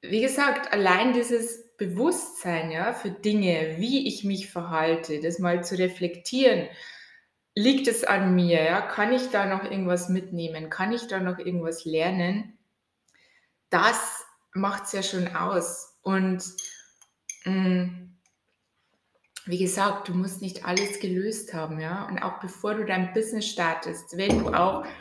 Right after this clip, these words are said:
diesen Wunsch hast, Coach zu werden, ja, anderen Menschen zu helfen,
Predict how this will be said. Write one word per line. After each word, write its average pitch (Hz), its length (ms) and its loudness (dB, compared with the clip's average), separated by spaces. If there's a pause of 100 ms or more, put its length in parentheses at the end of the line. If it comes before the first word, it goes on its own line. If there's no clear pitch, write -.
(460)
diesen 190 320 2
Wunsch 254 320 6
hast, 180 460 -2 (360)
Coach 233 420 2
zu 202 180 -4
werden, 175 360 4
ja, 190 180 -2
anderen 196 500 0
Menschen 185 380 -2
zu - 160 -4
helfen, 180 680 -2